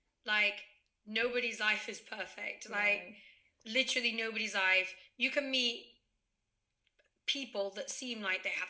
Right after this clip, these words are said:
Speaker 1: the most perfect lives. Like, they've got money, they've got a nice house, they've got, like, nice, a nice family, but there'll always be something.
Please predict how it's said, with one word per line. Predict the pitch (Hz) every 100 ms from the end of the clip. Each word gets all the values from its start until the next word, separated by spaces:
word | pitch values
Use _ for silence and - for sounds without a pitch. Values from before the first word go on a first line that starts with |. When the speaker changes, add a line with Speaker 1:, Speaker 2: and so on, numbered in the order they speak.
| -
Speaker 1:
the | 208
most | 247 247 -
perfect | 269 277 277 254
lives. | 220 220 214
Like, | 208 208 - - - -
they've | 233 214
got | - 214
money, | 220 220 220
they've | 214 202
got | - -
a |
nice | 185 190 -
house, | 220 220 214 214 -
they've | 208
got, | - 190
like, | - - -
nice, | 196 180 - - 220
a | 202 190
nice | 180
family, | - 240 233 220 214 220 - _
but | 294 302
there'll | 302 302
always | 294 302 285 -
be | 254
something. | 247 240 226 - 202 202